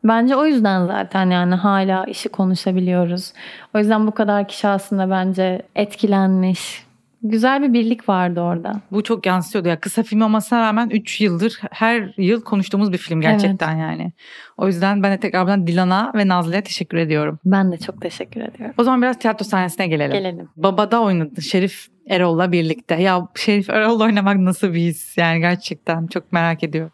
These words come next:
Speaker 2: Evet, seni nasıl besledi oyunculuk olarak? Çok şey öğrenmişsindir ondan yani.
Speaker 1: Ee, Şerif abiyle oynamak gerçekten başlı başına bir okuldu.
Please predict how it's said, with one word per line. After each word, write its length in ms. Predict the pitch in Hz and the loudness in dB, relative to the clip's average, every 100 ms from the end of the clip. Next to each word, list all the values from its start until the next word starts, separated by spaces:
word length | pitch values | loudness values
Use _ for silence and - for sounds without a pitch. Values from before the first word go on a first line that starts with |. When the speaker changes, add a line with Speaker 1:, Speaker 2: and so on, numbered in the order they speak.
| - | 0
Speaker 2:
Evet, 300 | 233 262 - | 0 0 0
seni 160 | 240 | 2
nasıl 220 | 233 220 | 2 2
besledi 280 | 180 170 156 | 0 0 0
oyunculuk 360 | 165 156 160 156 | 2 2 -2 0
olarak? 300 | 156 156 - | 0 0 -4
Çok 160 | 202 | -6
şey 120 | - 180 | 0 0
öğrenmişsindir 560 | 165 156 156 - 160 | 2 -2 -4 -4 -2
ondan 280 | 151 147 151 | 0 0 -2
yani. 380 | 151 147 151 156 _ - | -2 -2 -4 -10 _ -4
Speaker 1:
Ee, 220 | 190 175 | -2 -2
Şerif 420 | 170 - 208 226 | -4 -4 -4 -2
abiyle 320 | 240 220 220 | -2 0 0
oynamak 360 | 214 208 202 202 - | 0 0 0 -4 -4
gerçekten 760 | 208 233 233 208 196 185 180 214 | -2 -2 -2 -8 -6 -6 -6 -2
başlı 300 | 208 214 - | -2 0 2
başına 360 | 240 202 214 208 | 0 2 2 2
bir 80 | 190 | 0
okuldu. 540 | 196 - 190 170 180 | -4 -4 -4 -2 -2